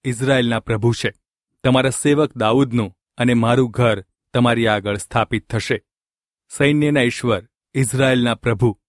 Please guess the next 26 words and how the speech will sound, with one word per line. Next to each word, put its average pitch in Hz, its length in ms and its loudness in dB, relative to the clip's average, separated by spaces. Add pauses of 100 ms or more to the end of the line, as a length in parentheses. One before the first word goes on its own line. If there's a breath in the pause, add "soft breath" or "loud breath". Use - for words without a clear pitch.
(260)
તમે 127 240 2
તમારા 117 320 0
સેવકને 127 760 -2
એવું 113 240 -2
જાહેર 101 400 -2
કર્યું 113 360 -2
છે - 240 -2 (460)
કે 139 100 0
હું 139 260 2
તારે 117 240 0
માટે 107 340 -2
ઘર 107 260 -4
બાંધીશ. 101 500 -2 (600)
તેથી 135 260 2
મેં 147 240 0
તમારી 113 420 0
આગળ 107 340 -2 (100)
આ 110 120 -2
પ્રાર્થના 117 560 -2
કરવાની 101 420 -4
હિંમત 113 380 0
કરી 104 280 -4
છે. - 240 -6 (680)
હવે 120 220 0
પ્રભુ 110 280 -2
ઈશ્વર, 110 480 -2